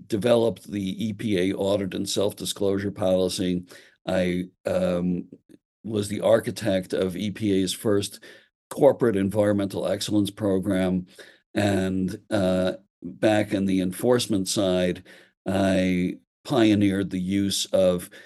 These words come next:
environmental management systems in enforcement settlements.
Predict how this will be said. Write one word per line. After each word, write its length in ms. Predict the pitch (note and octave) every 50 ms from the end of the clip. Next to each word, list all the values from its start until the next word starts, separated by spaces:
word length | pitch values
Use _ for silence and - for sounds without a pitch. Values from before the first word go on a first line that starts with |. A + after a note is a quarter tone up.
| - _ _ -
environmental 720 | A2 G#2 F#2+ F#2+ G#2+ G#2+ G#2+ G#2+ G#2 G2+ F#2+ F#2 - F#2+
management 560 | F2+ F#2+ F#2+ G2+ G#2 G#2+ G#2+ F#2 G2 G2 F2+
systems 680 | - - G2 F2+ F2+ - - F#2 F2+ F2+ F#2 E2+ - -
in 200 | - G2 G2 F#2+
enforcement 640 | F#2 F2+ F2+ F2+ - G#2+ G2+ F#2+ - - F#2+ F2 -
settlements. 680 | - - G2 F#2 F#2 G2 F#2 F2 E2 - - - -